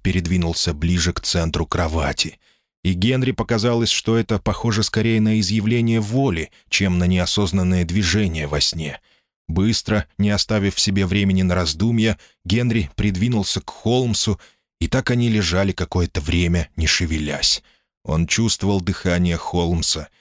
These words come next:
его крупное, крепкое тело, теперь такое близкое, но старался дышать максимально тихо и неглубоко.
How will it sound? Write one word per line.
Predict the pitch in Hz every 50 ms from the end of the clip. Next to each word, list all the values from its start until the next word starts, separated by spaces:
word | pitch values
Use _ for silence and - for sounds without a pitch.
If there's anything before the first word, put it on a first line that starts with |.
| _ _ _
его | 90 87 90 90
крупное, | - - 87 95 110 - - 90 90 90 85 -
крепкое | - - 98 98 - - - - 85 82
тело, | - - - 98 98 101 101 95 87 - - _ _
теперь | - 95 - 101 95 -
такое | - 87 - - 92 85
близкое, | 80 76 87 85 90 104 101 - - - 98 95 90 - - - _ _ _ _ _
но | 104 107
старался | - - 135 131 151 135 - 120
дышать | 113 120 117 - - 131 117 -
максимально | 107 101 - - - 110 107 110 107 104 98 98
тихо | 90 - - - 104 113 104 - - 101 95 - - _
и | - 98
неглубоко. | 98 95 95 82 73 80 82 80 82 78 - - - 82 78 - -